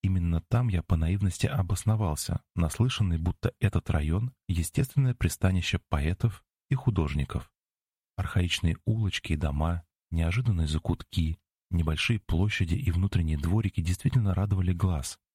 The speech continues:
И когда я обнаружил, что местные поэты и художники лишь шумные самозванцы, у которых причудливость не более чем мишура, а вся жизнь посвящена отрицанию чистой красоты в поэзии и искусстве,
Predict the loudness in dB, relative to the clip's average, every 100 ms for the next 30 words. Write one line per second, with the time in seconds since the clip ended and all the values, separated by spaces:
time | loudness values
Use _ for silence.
0 | _ _ -2 0 2 2 0 2 2 2
1 | 0 0 2 2 0 0 -2 2 0 2
2 | 0 0 2 2 2 0 0 0 -2 -8
3 | 0 2 2 0 0 0 0 0 0 0
4 | 0 0 0 0 2 0 _ 0 2 0
5 | 2 0 -2 0 0 2 0 0 0 0
6 | 2 2 0 0 0 2 0 -4 -4 0
7 | 0 0 -2 -2 -2 -2 0 0 0 0
8 | 0 0 0 -2 -2 -2 -2 -2 -2 0
9 | 0 -2 0 2 2 0 -4 _ 0 0
10 | -4 -2 -2 -2 -4 -2 -2